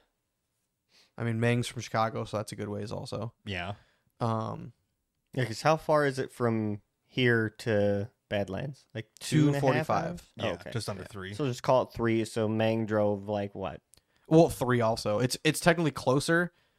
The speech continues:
Speaker 1: but
Speaker 3: Oh, yeah,
Speaker 1: c-,
Speaker 3: 'cause you
Speaker 1: getting
Speaker 3: can hop
Speaker 1: out of
Speaker 3: over and down
Speaker 1: Yeah.
Speaker 3: instead of down and
Speaker 2: You're just
Speaker 3: over.
Speaker 2: running a different angle,
Speaker 3: Yeah.
Speaker 2: essentially.
Speaker 1: Yeah.
Speaker 2: Same
Speaker 1: Um,
Speaker 2: trip, but a little
Speaker 1: but
Speaker 2: different.
Speaker 1: he has more traffic, so that's where that
Speaker 3: Mm.
Speaker 1: comes in.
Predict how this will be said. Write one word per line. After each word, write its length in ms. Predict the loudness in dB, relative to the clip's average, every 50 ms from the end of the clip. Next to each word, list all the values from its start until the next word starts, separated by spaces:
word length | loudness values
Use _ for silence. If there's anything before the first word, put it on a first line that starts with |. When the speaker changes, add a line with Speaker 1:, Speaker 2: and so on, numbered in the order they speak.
| _ _ _ _ -12
Speaker 1:
but 280 | 4 6 8 8 10 8
Speaker 3:
Oh, 200 | 6 4 4 4
yeah, 160 | 4 4 6
Speaker 1:
c-, 80 | 6 4
Speaker 3:
'cause 100 | 4 6
you 60 | 8
Speaker 1:
getting 180 | 8 8 10 10
Speaker 3:
can 60 | 10
hop 160 | 10 10 10
Speaker 1:
out 40 | 10
of 80 | 10 8
Speaker 3:
over 220 | 8 6 4 2
and 160 | 2 2 2
down 300 | 4 6 6 8 6 6
Speaker 1:
Yeah. 120 | 4 4 0
Speaker 3:
instead 200 | 0 -2 -4 -4
of 140 | -6 0
down 320 | 2 2 4 4 2 0 -2
and 80 | 0 2
Speaker 2:
You're 120 | 2 2 2
just 100 | 2 0
Speaker 3:
over. 60 | -2
Speaker 2:
running 160 | -2 -2 -2
a 20 | -2
different 260 | -4 -4 -4 -8 -10 -10
angle, 340 | -10 -10 -8 -10 -12 -12 -12
Speaker 3:
Yeah. 40 | -10
Speaker 2:
essentially. 460 | -8 -4 -2 0 0 0 0 0 -2 -2
Speaker 1:
Yeah. 180 | -2 -4 -6 -6 _ 2 4 4 4
Speaker 2:
Same 200 | 4 2 0 -2
Speaker 1:
Um, 40 |
Speaker 2:
trip, 300 | -6 -6 -6 -6 -6 -8 _
but 100 | -16 -14
a 40 | -14
little 120 | -14 -12
Speaker 1:
but 80 | 2 6
Speaker 2:
different. 180 | 6 6 6 4
Speaker 1:
he 80 | 4
has 200 | 4 4 4 2
more 120 | 0 -2 -4
traffic, 540 | -4 -4 -4 -4 -4 -6 -8 -10 -10 -10 -12
so 260 | -10 -10 -10 -10 -8
that's 160 | -8 -6 -4 -4
where 140 | -4 -4
that 60 | -4 -4
Speaker 3:
Mm. 60 | -4 -6
Speaker 1:
comes 160 | -6 -6 -8
in. 220 | -8 -8 -10 -10